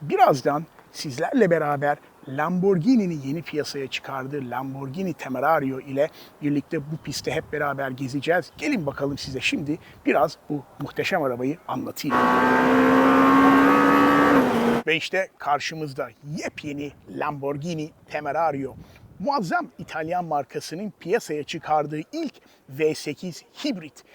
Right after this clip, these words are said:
Gelin bakalım size biraz motordan bahsedeyim. Dört litrelik çift turbolu muazzam bir motor. Ee, içten yanmalı benzinden tam olarak sekiz yüz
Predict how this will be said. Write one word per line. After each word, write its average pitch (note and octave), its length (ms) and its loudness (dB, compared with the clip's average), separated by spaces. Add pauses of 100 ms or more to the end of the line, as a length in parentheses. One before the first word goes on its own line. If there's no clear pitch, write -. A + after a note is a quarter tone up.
(180)
Gelin F4 240 0
bakalım D3+ 300 -6
size D3 200 -6
biraz C#3+ 260 -2
motordan D3+ 500 -4
bahsedeyim. C#3 500 -6 (500)
Dört E4+ 300 -4
litrelik D3 380 -6 (200)
çift - 360 -2
turbolu D3+ 440 -2
muazzam C#3+ 580 -4
bir C3+ 100 -8
motor. D#3 400 -2 (520)
Ee, D3 240 -2
içten A3+ 340 -4
yanmalı C#3 520 -6
benzinden D3 640 -4 (420)
tam B3 240 2
olarak C#3+ 360 -6
sekiz D3+ 420 -8
yüz F#3+ 200 -10